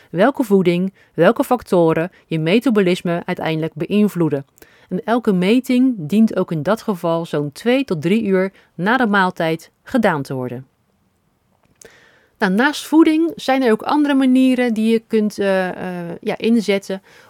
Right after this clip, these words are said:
om je G K I te verbeteren. Bijvoorbeeld vasten. Intermittent fasting kan daarbij al een flinke verbetering opleven-, opleveren. <laughs> Haal je daarmee nog niet je ideale G K I-waarde,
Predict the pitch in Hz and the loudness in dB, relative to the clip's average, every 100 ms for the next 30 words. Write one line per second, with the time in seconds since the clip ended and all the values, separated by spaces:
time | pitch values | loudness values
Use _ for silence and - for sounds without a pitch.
0 | - 196 180 165 208 214 208 202 170 180 | -4 0 0 0 0 2 0 0 -2 -4
1 | - - 160 156 175 226 214 160 139 135 | -8 -4 -2 0 4 4 4 -2 -6 -10
2 | _ _ _ - - _ _ - 330 294 | _ _ _ -20 -20 _ _ 0 0 2
3 | 285 277 254 254 - - 190 - - 143 | 2 4 4 2 -2 0 0 0 -10 -12
4 | _ _ _ _ _ - 330 330 277 233 | _ _ _ _ _ -2 0 2 2 2
5 | - 254 269 - 247 247 240 240 214 185 | 2 2 2 2 0 2 2 2 2 0
6 | 160 170 175 170 160 151 247 262 254 240 | 2 0 0 0 -2 -2 0 2 2 0
7 | 226 311 311 220 165 147 143 139 - - | 2 0 0 -2 -4 -4 -4 -4 -8 -18
8 | _ _ _ _ 196 160 175 180 147 147 | _ _ _ _ -12 -6 -2 0 -2 -4
9 | 120 135 - - _ - - - - 185 | -6 -10 -14 -18 _ -20 -20 -20 -4 2
10 | 226 226 202 202 202 190 185 175 - 208 | 4 4 4 6 4 4 2 0 2 4
11 | 285 208 - - 180 160 139 135 - 170 | 4 2 0 0 0 2 0 -2 -4 -2
12 | 220 285 320 240 233 233 220 | 0 4 4 6 4 2 0